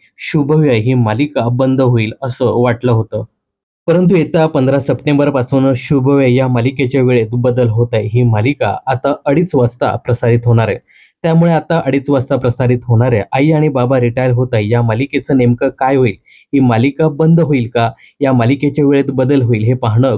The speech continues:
खूपच इंटरेस्टिंग ठरणार आहे. तर मित्रांनो, सध्या तरी शुभव्यय ही मालिका बंद होत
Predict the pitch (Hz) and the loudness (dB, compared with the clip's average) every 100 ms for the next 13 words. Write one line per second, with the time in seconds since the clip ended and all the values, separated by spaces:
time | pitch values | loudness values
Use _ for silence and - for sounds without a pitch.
0 | - 143 156 131 110 117 117 131 127 123 | -4 -4 -2 0 0 0 -2 -4 -2 0
1 | 110 110 107 98 - _ _ _ _ - | 0 0 0 -4 -10 _ _ _ _ -2
2 | 185 175 175 175 175 175 127 147 160 160 | 0 2 2 2 2 0 0 0 0 2
3 | 151 180 127 - 147 139 147 139 131 143 | 0 -2 -6 -4 0 2 2 2 0 0
4 | 127 113 147 143 117 117 127 127 123 123 | 0 0 -2 -2 -2 0 2 2 2 0